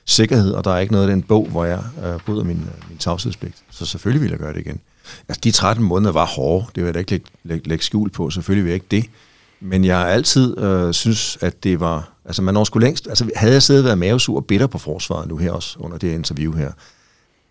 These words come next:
det får jeg ikke noget ud af, og jeg har heller ikke lyst til at være bitter på forsvaret. Det er en fremragende arbejdsplads. Den har sine svagheder, men det har alle arbejdspladser sgu. Øh,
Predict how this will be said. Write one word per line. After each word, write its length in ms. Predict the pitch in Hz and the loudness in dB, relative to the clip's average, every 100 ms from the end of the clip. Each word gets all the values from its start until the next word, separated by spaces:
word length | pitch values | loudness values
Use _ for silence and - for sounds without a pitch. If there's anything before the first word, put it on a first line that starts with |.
| - | -10
det 100 | 76 | -8
får 160 | - 85 | -6 -6
jeg 60 | |
ikke 100 | 92 | -2
noget 120 | 101 | -2
ud 160 | - 131 | 0 -4
af, 220 | - 95 | -4 -4
og 120 | - | 0
jeg 100 | 95 | 0
har 60 | 101 | 2
heller 140 | 113 | 2
ikke 120 | 107 80 | 2 2
lyst 140 | 151 | 0
til 80 | - | 0
at 40 | 113 | -2
være 80 | |
bitter 200 | 92 82 | -2 -4
på 120 | 80 - | -4 -10
forsvaret. 440 | 78 - - - | -16 -14 -10 -6
Det 60 | 101 | -4
er 40 | |
en 40 | 90 | -6
fremragende 480 | - 98 131 92 | -2 2 2 0
arbejdsplads. 580 | - - 90 - - - _ _ _ _ _ _ | -8 -12 -12 -10 -10 -10 _ _ _ _ _ _
Den 100 | 101 | 0
har 120 | 113 123 | 2 2
sine 160 | 104 | 2
svagheder, 400 | - 90 120 139 | 2 2 4 4
men 120 | 92 | 2
det 80 | 107 | 2
har 80 | 107 | 4
alle 140 | 120 | 4
arbejdspladser 500 | 110 104 - 82 85 | 4 2 -2 -6 -6
sgu. 220 | 87 - - _ _ _ _ _ _ 85 | -8 -12 -14 _ _ _ _ _ _ -4
Øh, 240 | 85 82 | -2 -2